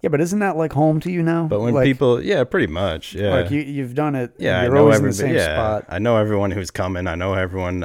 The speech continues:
Speaker 2: how they play, who they play.
Speaker 1: It's not like you're live or being filmed
Speaker 2: But it's
Speaker 1: or anything.
Speaker 2: still, like, yeah,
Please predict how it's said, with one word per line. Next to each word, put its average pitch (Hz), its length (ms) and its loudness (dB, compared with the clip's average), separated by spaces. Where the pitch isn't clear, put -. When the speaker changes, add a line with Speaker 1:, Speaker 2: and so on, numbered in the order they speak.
Speaker 2:
how 98 200 -4
they 90 140 -4
play, 87 540 -8
who 104 180 -4
they 90 160 -4
play. 90 460 -6
Speaker 1:
It's - 160 -12
not 156 140 -4
like 135 120 -2
you're 123 120 -2
live 113 420 0
or 113 80 -4
being 110 240 -8
filmed 95 300 -2
Speaker 2:
But 87 80 0
it's 85 80 0
Speaker 1:
or 113 60 0
anything. 107 160 -4
Speaker 2:
still, 107 300 4
like, 90 380 0
yeah, 85 460 -2